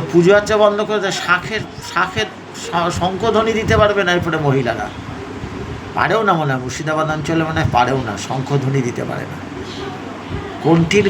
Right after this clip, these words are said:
গলা মালায় আছে বলে বারুইপুরে একজনকে পিটানো হলো। এ কোন, এরপরে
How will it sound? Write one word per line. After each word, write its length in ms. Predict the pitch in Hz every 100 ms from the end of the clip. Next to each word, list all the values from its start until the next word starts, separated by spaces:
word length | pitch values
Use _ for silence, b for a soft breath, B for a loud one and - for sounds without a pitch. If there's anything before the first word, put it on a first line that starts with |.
| 165
গলা 220 | 175 202 196
মালায় 280 | 185 185 196 190
আছে 160 | 202 202
বলে 160 | 202 208 160
বারুইপুরে 520 | 160 190 180 180 202 220 208 - - - - - - 151
একজনকে 500 | 147 175 185 175 214 220 - - - - - - - - - -
পিটানো 360 | 185 208 208 185 127
হলো। 180 | 110 101 - - - - - - - - - - - - - - - -
এ 20 | 135
কোন, 160 | 160 151 107 - - -
এরপরে 260 | 131 151